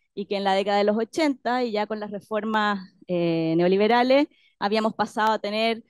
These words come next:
un gran desarrollo económico y una, un retroceso en el desarrollo político. Y yo creo que esa, esa frase es, es muy cierta y hemos tenido las consecuencias de ese cambio político que se produjo en Chile, donde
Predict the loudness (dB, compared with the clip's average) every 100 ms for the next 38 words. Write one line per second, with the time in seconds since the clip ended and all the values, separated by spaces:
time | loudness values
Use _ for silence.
0 | _ -2 2 2 2 4 4 4 4 4
1 | 4 2 2 0 -2 -6 -4 -2 -2 -4
2 | -8 _ -8 -4 -2 -2 2 2 2 -2
3 | -2 -4 -4 -2 -4 -6 -10 -12 -20 _
4 | _ _ _ _ _ 0 4 6 6 6
5 | 4 0 2 0 0 0 -4 -6 -6 -4
6 | -4 -4 -4 -2 -4 -4 -6 -4 -2 -4
7 | 0 2 2 2 -2 -2 -6 -6 -6 -6
8 | -4 -2 2 2 2 0 -2 0 0 2
9 | 2 -2 -2 -2 -4 -4 -2 0 0 -2
10 | -2 -2 0 -2 0 0 0 -4 -4 -4
11 | 0 -2 -2 _ _ _ _ _ _ _
12 | -8 -2 0 2 2 2 2